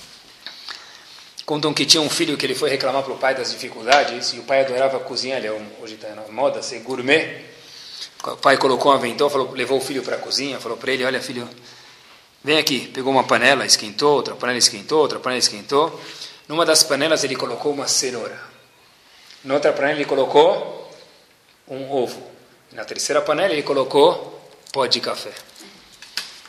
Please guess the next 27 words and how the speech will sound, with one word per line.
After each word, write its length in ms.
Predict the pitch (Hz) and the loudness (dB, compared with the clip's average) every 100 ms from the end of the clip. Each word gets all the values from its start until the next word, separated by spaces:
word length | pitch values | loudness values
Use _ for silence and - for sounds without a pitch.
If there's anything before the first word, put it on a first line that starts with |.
| - | -14
Ele 140 | 147 135 | -2 4
chega 300 | 165 156 151 | 6 6 2
pro 160 | 131 | -2
filho 260 | - 160 139 | -2 -2 -2
e 40 | |
fala, 260 | 123 143 139 | 2 4 4
"Olha, 200 | 143 120 | 4 2
Habibi, 480 | 117 120 123 110 - - - | -4 -6 -8 -12 -16 -20 -6
segura 460 | - - 160 190 175 | 2 2 6 6 8
a 40 | |
cenoura 420 | - 151 139 127 | 6 4 2 2
agora, 400 | 113 117 104 - - | 0 -4 -6 -10 -4
como 220 | 185 190 | 2 4
ela 100 | 160 | 6
estava 640 | 139 - - - 147 147 | 6 6 4 2 2 2
e 40 | 135 | -2
como 220 | - 127 | -4 -4
ela 80 | 117 | 0
está." 360 | 113 - 107 | 2 2 -2
O 60 | - | -10
filho 220 | - 127 | -12 -8
fala, 200 | 120 147 | -2 0
"Olha, 120 | 120 | 0
a 20 | - | -2
cenoura 300 | 127 131 131 | -2 -2 0
era 160 | 120 | 2
dura 520 | 120 139 147 180 247 | 2 4 8 8 6